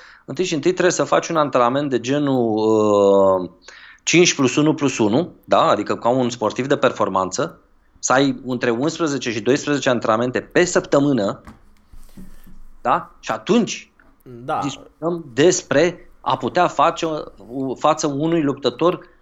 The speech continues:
Speaker 1: profesionist, pentru că un luptător profesionist se antrenează exact cum am spus eu.
Speaker 2: Da, da. Bun, dar revenind la lucruri mai practice,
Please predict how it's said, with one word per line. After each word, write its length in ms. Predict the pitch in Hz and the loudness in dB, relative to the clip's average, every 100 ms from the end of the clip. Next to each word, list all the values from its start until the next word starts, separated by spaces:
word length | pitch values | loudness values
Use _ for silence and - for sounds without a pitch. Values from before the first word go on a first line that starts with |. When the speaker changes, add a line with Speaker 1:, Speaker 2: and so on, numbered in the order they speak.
| - | -4
Speaker 1:
profesionist, 640 | 156 135 135 160 165 - | -2 -2 -2 -2 -4 -2
pentru 200 | 117 110 | -4 -2
că 80 | 117 | -2
un 80 | 107 | -2
luptător 340 | 104 92 - | -2 -4 -4
profesionist 640 | 113 131 98 - 101 151 - - | -4 -4 -4 -6 -6 -6 -10 -18
se 160 | - 123 | -2 -2
antrenează 500 | 117 107 107 143 135 | -2 -2 -2 -2 -2
exact 220 | 127 143 | -2 0
cum 100 | 143 | 0
am 60 | 143 | -2
spus 300 | - 143 185 | -4 -6 -2
eu. 220 | 175 - | -4 -6
Speaker 2:
Da, 260 | 117 127 110 | -14 -12 -10
da. 160 | 104 92 _ _ _ _ _ _ _ _ _ _ _ _ _ _ _ _ _ - | -12 -18 _ _ _ _ _ _ _ _ _ _ _ _ _ _ _ _ _ -10
Bun, 320 | 185 226 127 135 | -2 -2 -2 -2
dar 260 | 170 165 170 | -2 -2 -4
revenind 380 | 151 160 185 | -4 -4 -2
la 200 | 180 170 | 0 0
lucruri 320 | 170 170 160 156 | 0 -4 -6 -4
mai 140 | 156 | -4
practice, 880 | - 139 - 113 - 113 113 107 | -2 -2 -4 -14 -8 -4 -4 -6